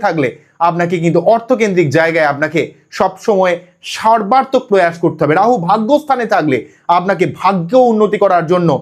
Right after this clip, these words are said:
সর্বাত্মক প্রয়াস করতে হবে। কখনো কখনো জটিল কুটিল রাস্তায় আপনাকে কিন্তু নিতে হবে, কারো ক্ষতি করা নয়, কিন্তু আপনার সেই জায়গায় সর্বাত্মক প্রয়াস করতে হবে। যদি আপনি প্রয়াস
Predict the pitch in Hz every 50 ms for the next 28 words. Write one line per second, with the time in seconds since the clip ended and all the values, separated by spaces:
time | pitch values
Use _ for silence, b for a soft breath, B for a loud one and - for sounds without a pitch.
0 | B B B B B - - 226 233 226 202 226 214 214 220 226 214 220 - 196
1 | 180 165 170 170 170 - 185 165 170 - 175 156 160 151 160 196 196 - 240 233
2 | 226 226 220 - 208 208 208 196 202 B B B B 147 131 143 233 247 240 262
3 | 277 277 262 240 - 254 240 180 226 226 220 190 156 160 165 175 170 - - 180
4 | 151 131 - b b b b 165 165 156 143 160 156 147 151 170 190 247 208 170
5 | 147 160 151 143 175 214 240 247 - - - 277 262 320 302 - 254 220 180 151
6 | 139 123 113 - b b b b b 226 196 170 233 220 - - 185 196 202 190
7 | - 190 240 247 247 233 226 - 226 202 214 190 160 165 156 160 156 165 165 170
8 | 165 170 165 147 139 131 151 165 180 175 - 196 190 - 165 151 139 139 139 -
9 | - 127 120 - 131 123 117 117 110 B B B B B 190 233 233 269 269 262
10 | 269 262 - 233 226 226 240 254 262